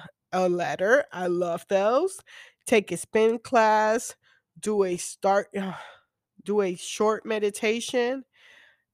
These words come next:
and I'm repeating, take a bubble bath. But, I mean, it was what, it was on the list. Self-care is not selfish, it is necessary. Amen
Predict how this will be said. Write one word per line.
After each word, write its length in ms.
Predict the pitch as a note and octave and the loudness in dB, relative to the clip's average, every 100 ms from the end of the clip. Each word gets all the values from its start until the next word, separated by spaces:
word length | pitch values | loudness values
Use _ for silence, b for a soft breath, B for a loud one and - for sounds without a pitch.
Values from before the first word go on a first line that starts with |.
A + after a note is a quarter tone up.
| _ | _
and 640 | - F#3 F#3 F#3 F#3 F3+ D#3+ | -2 0 0 0 0 -2 -4
I'm 380 | D3+ F3 E3 D#3+ | -4 -4 -4 -8
repeating, 720 | E3 - A3 A3+ A3 A3 G#3+ | -8 -6 -8 -6 -6 -8 -8
take 240 | - F3 G3 | -4 -2 -2
a 40 | |
bubble 340 | E3+ D#3 C#3 | -4 -4 -6
bath. 580 | - A2 - - - - - - | -10 -10 -10 -12 -12 -14 -18 -12
But, 220 | D#3+ D#3 | -6 -4
I 100 | D#3 | -4
mean, 220 | D3 D3 | -6 -10
it 120 | D3 | -10
was 180 | D3 D3+ | -10 -8
what, 180 | D#3 - _ _ | -8 -10 _ _
it 60 | - | -10
was 200 | A2+ - | -8 -8
on 140 | D3+ C3+ | -8 -10
the 120 | - | -12
list. 420 | D3+ B2 - - B B B | -10 -10 -10 -14 B B B
Self-care 640 | - - B3 - C#4 B3 A#3 | 2 8 8 8 6 6 8
is 220 | A3+ - | 6 6
not 200 | A3 G#3+ | 2 2
selfish, 580 | - A#3 B3+ - C#4+ - - | 2 2 4 0 -4 -4 4
it 160 | A#3 | 6
is 260 | G3+ G#3 - | 6 0 -6
necessary. 1200 | F#3 E3+ F3 C4 - G3 - F#3 A#2 - G2+ - _ _ _ B B B _ _ _ | -8 -6 -4 -2 -2 -6 -6 -6 -6 -12 -18 -20 _ _ _ B B B _ _ _
Amen 680 | F3+ G3 C4 F#3+ G#3 C4+ | -4 -2 -4 -6 0 0